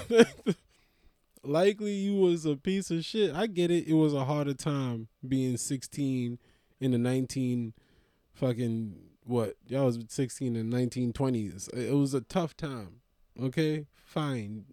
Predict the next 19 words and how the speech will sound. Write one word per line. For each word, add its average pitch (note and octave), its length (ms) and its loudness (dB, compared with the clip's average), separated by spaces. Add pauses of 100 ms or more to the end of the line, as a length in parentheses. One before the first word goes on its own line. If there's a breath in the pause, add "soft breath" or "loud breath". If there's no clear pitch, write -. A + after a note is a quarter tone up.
You C3 160 2
ain't C#3 280 2
have C3+ 260 -2
electricity. D3+ 920 -4 (400)
Shit F#4+ 200 0
was D4+ 140 4
different. G3+ 500 0 (1300 loud breath)
It, A#3 260 -2
that, C4 160 0
yo, F#3 440 4 (640)
that, D#4+ 220 2 (100)
it G#3 180 -8
br-, A#3 160 -2
that A#3+ 160 0
brings B3 160 2
me A3+ 120 0
to G#3+ 120 0
another F3 240 0
t-, - 160 -8